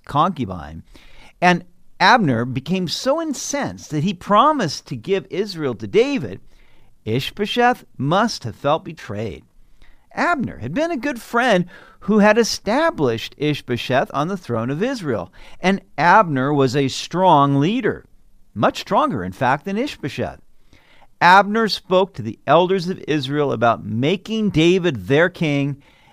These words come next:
and then went to David to make a covenant. But he never returned. Then Ishbosheth and all Israel heard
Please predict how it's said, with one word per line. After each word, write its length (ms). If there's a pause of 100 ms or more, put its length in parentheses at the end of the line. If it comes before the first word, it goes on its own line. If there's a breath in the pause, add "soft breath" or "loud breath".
and 160
then 320
went 180
to 100
David 360
to 80
make 280
a 80
covenant. 680 (640)
But 320 (360)
he 140
never 280
returned. 640 (1000 soft breath)
Then 520
Ishbosheth 640
and 80
all 180
Israel 440
heard 400